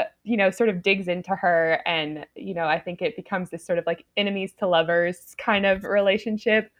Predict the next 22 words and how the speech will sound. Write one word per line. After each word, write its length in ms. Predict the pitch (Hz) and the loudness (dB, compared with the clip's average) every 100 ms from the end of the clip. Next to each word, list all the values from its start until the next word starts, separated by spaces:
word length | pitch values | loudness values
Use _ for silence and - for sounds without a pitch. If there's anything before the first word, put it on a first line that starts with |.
| _ _ _ | _ _ _
And 160 | 214 202 | 2 4
I 120 | 226 | 4
know 480 | 226 233 226 220 175 - - | 8 8 8 6 2 -2 -6
we've 160 | 214 | -2
had 160 | 220 220 | 0 0
some 80 | 220 | -2
booksellers 420 | 202 214 185 185 | -2 0 0 0
who've 220 | 214 185 165 | -4 -4 -10
read 380 | - 190 180 170 | -4 4 4 4
this 180 | 180 175 | 0 -4
book 240 | - 170 175 | -2 -2 -2
as 160 | 170 | -6
well, 300 | 180 170 160 | 0 2 2
and 100 | 165 | 0
they've 180 | 165 165 | -4 -6
just 200 | - 170 | -10 -14
really, 400 | 180 185 180 175 | -10 -6 -4 -4
really 300 | 170 160 160 | -4 -4 -4
loved 320 | 165 160 165 | -2 -2 -2
it. 200 | 170 156 | -4 -2
And 120 | - 160 | -4 -2
I'm 340 | 165 170 170 | -2 -2 -8